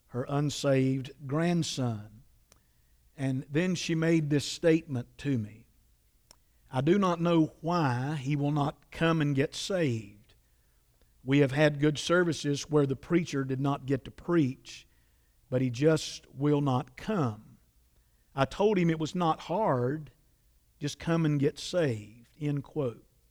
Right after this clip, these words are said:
Well, the clerk was right about one thing. It's not hard to get saved. It's impossible to get saved without the regenerating power of the Holy Spirit. And just because you have what we classify a good service,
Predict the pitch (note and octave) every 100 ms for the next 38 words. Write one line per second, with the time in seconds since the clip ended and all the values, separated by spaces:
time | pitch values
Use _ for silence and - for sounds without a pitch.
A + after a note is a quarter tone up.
0 | _ _ _ _ _ _ _ _ _ _
1 | _ _ D3 C#3+ - F#3 G3 D3+ B2+ D#3
2 | D#3+ D3 C#3 C3+ C#3 F#3+ G#3+ - B2+ B2
3 | C#3 B2+ - D3 C3 - F3+ A3+ C#3+ C3
4 | C#3 B2 B2 B2+ - B2+ A#2+ A#2+ D3+ -
5 | D3 D3 C#3+ - G3 A#3 - B2+ A#2 -
6 | - _ _ _ _ _ _ _ _ _
7 | C3+ C3+ D#3 - E3+ D#3 B2 A#2+ D3+ C#3+
8 | - _ - C3+ D3+ D3+ C#3 C#3 C#3+ B2+
9 | E3 F3+ F3 E3+ D#3 C#3+ - G#3 G3+ B2
10 | G#2 B2 _ _ _ _ _ _ C#3+ C3+
11 | C3+ B2 B2 B2 - G3 F3+ C3+ - _
12 | _ - _ _ _ _ _ - D3+ G#3+
13 | - F3 F3 F3 D3+ D#3+ D3 E3+ E3+ C#3
14 | D#3 D3 D#3+ E3 - E3+ F3+ - C3+ D3+
15 | D3 C#3+ C#3 C3 D3+ C3 - - F#3+ E3+
16 | A2+ A2+ - -